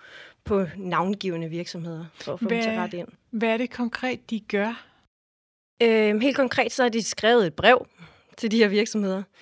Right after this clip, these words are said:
Speaker 1: Øh, et fælles brev, hvor de alle sammen har skrevet under. Hvor de beder dem om at, øhm, sætte,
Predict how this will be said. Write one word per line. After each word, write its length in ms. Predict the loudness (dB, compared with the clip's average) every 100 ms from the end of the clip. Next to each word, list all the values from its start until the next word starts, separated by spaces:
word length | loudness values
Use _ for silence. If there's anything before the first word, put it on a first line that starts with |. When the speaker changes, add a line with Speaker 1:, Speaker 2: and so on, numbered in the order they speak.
| -20 -20 -8 0
Speaker 1:
Øh, 140 | 2
et 140 | 2 -2
fælles 360 | 0 0 -2
brev, 260 | -4 -4 -2
hvor 100 | -4
de 140 | -2
alle 120 | -4
sammen 260 | -4 -4 -4
har 80 | -6
skrevet 300 | -8 -8 -6
under. 260 | -6 -6 -8 _ _ _ -6
Hvor 200 | 0 0
de 120 | 2
beder 260 | 2 2
dem 160 | 2 -4
om 480 | 0 0 0 -10 -16 -8
at, 500 | -6 -4 -4 -4 -6
øhm, 380 | -8 -8 -10 -12 -16 -14
sætte, 400 | -2 0 0 -4